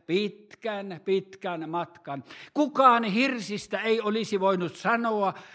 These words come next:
että "ei minua ole kasteltu, ei minua ole mereen upotettu". Jokaisen täytyy sanoa,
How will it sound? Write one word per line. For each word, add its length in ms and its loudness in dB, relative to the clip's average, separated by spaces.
että 360 0
"ei 480 4
minua 420 4
ole 220 2
kasteltu, 760 -2
ei 180 2
minua 380 2
ole 260 0
mereen 760 -2
upotettu". 1000 -2
Jokaisen 640 8
täytyy 400 0
sanoa, 480 0